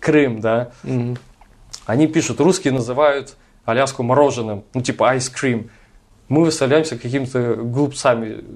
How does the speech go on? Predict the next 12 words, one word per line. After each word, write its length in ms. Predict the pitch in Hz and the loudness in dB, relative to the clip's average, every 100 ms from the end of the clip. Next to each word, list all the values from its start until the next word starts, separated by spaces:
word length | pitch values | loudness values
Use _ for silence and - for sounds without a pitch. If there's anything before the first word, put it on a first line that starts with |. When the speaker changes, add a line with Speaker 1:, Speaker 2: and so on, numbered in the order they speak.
| - - | -20 -6
Speaker 1:
то 80 | 113 | -4
есть 280 | 101 - - | -4 -10 -8
назовём 300 | 110 135 143 | -2 0 2
Аляску 320 | 117 131 131 | 0 -2 -2
мороженым. 460 | 123 143 127 110 104 | 0 2 0 -4 -8
То 80 | |
есть 100 | 113 | -6
нет, 120 | 147 156 | -4 -2
чтобы 260 | 160 147 | 0 0
они 120 | 135 | 0
написали, 680 | 131 123 123 - 135 127 117 - _ _ - | -2 -4 -4 -2 0 -2 -6 -10 _ _ -2
почему 760 | 135 - 135 156 202 143 - | -2 0 2 4 4 4 -2